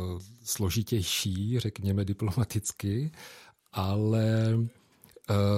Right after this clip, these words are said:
zase si člověk říká, že teda, když už teda jako nečtou, tak vlastně se na tom dobře ukazuje, že i lidé, kteří nečtou, jsou dobří lidé.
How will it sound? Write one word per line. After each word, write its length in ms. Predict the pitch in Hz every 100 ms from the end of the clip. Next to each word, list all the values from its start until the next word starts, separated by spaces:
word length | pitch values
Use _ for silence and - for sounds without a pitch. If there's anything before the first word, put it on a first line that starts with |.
| 101 107 - -
zase 300 | 104 101 135
si 140 | 127 151
člověk 420 | - 147 160 143
říká, 580 | 104 98 117 107 113 120
že 200 | 120 120
teda, 280 | 123 117
když 320 | 117 107 107 123
už 140 | -
teda 220 | - 113
jako 220 | 117 -
nečtou, 680 | 127 95 - - 95 85 87 -
tak 280 | 101 -
vlastně 400 | 107 98 - 117
se 120 | 107 113
na 100 | 110
tom 180 | 123
dobře 240 | 110 107 120
ukazuje, 520 | 123 117 107 107 110
že 120 | 120
i 160 | - 113
lidé, 260 | 110 113
kteří 240 | 110 120 123
nečtou, 520 | 110 - - 98 101
jsou 200 | - 110
dobří 300 | 95 82 95
lidé. 500 | 87 87 87 82